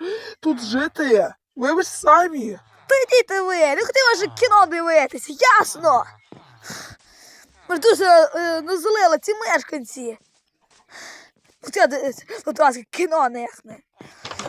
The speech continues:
Speaker 2: То воно, друзі, так мане подивитися, так цікаво,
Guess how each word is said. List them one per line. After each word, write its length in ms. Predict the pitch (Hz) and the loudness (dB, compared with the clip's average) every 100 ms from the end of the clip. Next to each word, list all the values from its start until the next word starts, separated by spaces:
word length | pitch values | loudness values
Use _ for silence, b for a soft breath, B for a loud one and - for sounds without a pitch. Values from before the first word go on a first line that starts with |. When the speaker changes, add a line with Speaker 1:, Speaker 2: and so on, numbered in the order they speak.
| - | -14
Speaker 2:
То 80 | 330 | -12
воно, 460 | 330 339 330 330 311 | -10 -10 -12 -10 -10
друзі, 300 | 294 311 277 | -10 -12 -10
так 200 | 359 302 | -12 -12
мане 520 | 339 349 359 349 320 | -14 -8 -4 -4 -4
подивитися, 760 | 311 294 359 330 359 320 311 - | -10 -14 -12 -10 -8 -8 -10 -12
так 240 | 359 - | -12 -12
цікаво, 580 | - - - 370 349 | -16 -14 -6 -2 -2